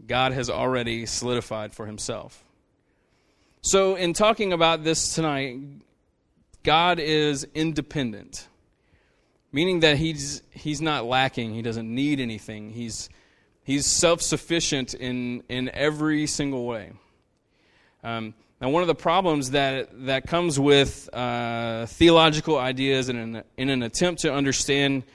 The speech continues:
God is we, we kind of,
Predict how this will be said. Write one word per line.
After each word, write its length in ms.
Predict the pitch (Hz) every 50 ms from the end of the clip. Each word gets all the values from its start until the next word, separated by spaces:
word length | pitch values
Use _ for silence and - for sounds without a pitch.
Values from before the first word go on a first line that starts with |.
| _ _ _ _ _ 131
God 480 | 127 135 139 135 131 120 120 117 117
is 400 | 110 82 117 123 123 120 113 - - - - - _ _ _ -
we, 220 | 135 139 135 139
we 340 | 127 110 - - 135 139 147
kind 220 | - 185 190 190
of, 240 | 180 156 139 131 120